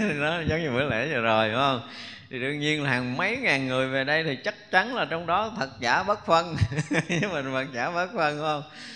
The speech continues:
Và với chúng tôi, tôi nói với, với nhiều người là gì? Buổi lễ Đại Ra Đàn Dẫn Tế là kỳ an, kỳ siêu với những người mà, mà hoàn toàn mình không biết, mình vẫn thiết đàn để kỳ an, kỳ siêu cho họ.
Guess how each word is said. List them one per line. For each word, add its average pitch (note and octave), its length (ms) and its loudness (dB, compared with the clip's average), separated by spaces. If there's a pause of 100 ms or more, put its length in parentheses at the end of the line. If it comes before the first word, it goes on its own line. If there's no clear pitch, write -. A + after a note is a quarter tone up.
(220)
Và C3 420 8 (800)
với F#3 200 4
chúng A3 160 0
tôi, E3 140 4
tôi D#3 120 0
nói F3 240 2
với, E3+ 420 2
với E3+ 160 -2
nhiều D3+ 220 0
người B2 200 4
là A#2+ 140 0
gì? A2+ 420 0 (380)
Buổi D3 280 2
lễ F3+ 600 4
Đại A#2+ 200 4
Ra D3+ 120 -2
Đàn C3 240 0
Dẫn C3 200 -4
Tế D#3+ 240 2
là E3 200 0
kỳ A2 260 -2
an, D3+ 440 -2
kỳ G#2+ 220 0
siêu D#3 340 2
với E3 100 -2
những D#3+ 220 -4
người B2+ 160 0
mà, A2+ 180 0
mà A2+ 200 0
hoàn A2+ 400 2
toàn A2 240 0
mình A2 100 -2
không C3+ 200 -6
biết, F#3 200 -2
mình C3+ 160 -2
vẫn C#3 240 -2
thiết G#3 260 -4
đàn G#2+ 280 0
để A#2 100 -2
kỳ A2+ 180 -4
an, B2+ 200 -2
kỳ G#2 160 -4
siêu C3+ 200 -4
cho C3 100 0
họ. A2+ 520 -2